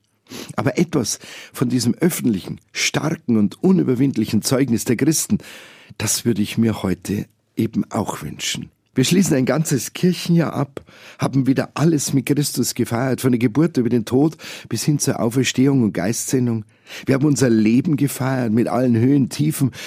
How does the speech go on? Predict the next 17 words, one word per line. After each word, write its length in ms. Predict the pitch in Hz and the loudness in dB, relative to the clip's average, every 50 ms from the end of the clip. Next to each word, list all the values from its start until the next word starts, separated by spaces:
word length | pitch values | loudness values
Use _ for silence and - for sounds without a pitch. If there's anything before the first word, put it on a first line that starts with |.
| - - - | -14 -6 -2
von 160 | - 139 - | -2 0 2
unzähligen 640 | 151 170 180 147 - 175 143 131 139 135 135 131 - | 2 2 2 2 0 2 2 2 2 2 0 -2 -4
Taufen 500 | - - - - 123 123 - - 127 110 | -4 -6 -4 -4 -4 -4 -4 -2 -2 0
bis 160 | 131 127 - | 0 -2 -2
zu 140 | - - 113 | -2 -4 -4
schrecklichen 560 | - - 90 104 - - 113 107 - 110 - | -2 -2 -4 -2 -2 -2 -2 0 0 -2 -2
Todesfällen. 720 | - 107 107 123 131 123 - - 120 117 117 113 110 110 - - - - - - - _ _ _ | 0 0 -2 -2 -2 -4 -4 -2 -2 0 0 0 -2 -4 -8 -12 -14 -14 -16 -18 -20 _ _ _
Alles 400 | - 151 170 185 180 165 - - | 0 2 2 4 2 2 2 0
haben 180 | 131 107 147 143 | 0 2 2 2
wir 80 | 135 | 4
gemeinsam 600 | 110 131 120 110 85 123 139 - 151 135 120 131 156 | 2 2 2 2 2 0 0 2 2 2 4 4 4
mit 180 | 190 - - | 2 2 0
Christus 600 | - 147 151 165 - - - - 143 131 - - - - - - - - | -2 0 0 0 -2 -4 -2 0 0 0 0 -2 -6 -10 -16 -20 -12 -6
und 140 | - 117 120 | -2 0 0
als 220 | 90 104 - - | 0 0 -2 -4
Kirche 400 | - - 165 156 165 - - 143 | -2 0 0 0 0 -2 -4 -4
gemacht. 580 | - 139 131 127 120 - - - - - - | -4 -2 -2 -2 -4 -6 -8 -14 -16 -18 -18